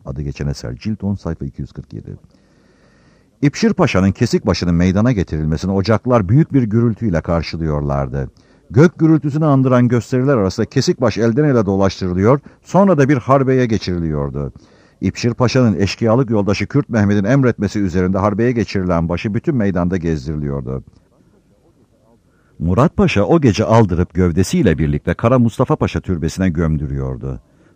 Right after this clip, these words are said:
Fakat ocaklar yine de dağılmıyor, daha önce talep ettikleri başları istiyorlardı. Bunun üzerine saraydan gönderilen iki nasihatçı daha önce padişah, sadrazam ve Şeyhülislam tarafından yapılan vaatlerin yerine getirileceğini belirtiyorlardı.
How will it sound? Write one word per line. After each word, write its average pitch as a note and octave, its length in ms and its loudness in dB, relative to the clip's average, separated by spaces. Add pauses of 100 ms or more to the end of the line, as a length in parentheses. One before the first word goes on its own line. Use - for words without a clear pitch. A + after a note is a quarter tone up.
Fakat D3 280 -2
ocaklar A#2+ 460 2
yine A#2 280 4
de D#2+ 120 -2
dağılmıyor, D2 580 -2
daha A2 220 2
önce F2+ 220 4
talep G2+ 300 0
ettikleri F2 500 -2
başları E2 380 0
istiyorlardı. C#2 800 -4 (360)
Bunun A2+ 260 6
üzerine C3 340 4
saraydan A2 500 4
gönderilen G2 480 4
iki F2 260 0
nasihatçı E2 540 0
daha A2 200 4
önce G2 240 4
padişah, F2+ 560 0
sadrazam G#2 640 0
ve F#2 80 0
Şeyhülislam A2+ 600 -2
tarafından D#2+ 380 -2
yapılan D#2+ 460 0
vaatlerin D#2 500 0
yerine A2+ 300 2
getirileceğini E2 720 -2
belirtiyorlardı. C2+ 920 -6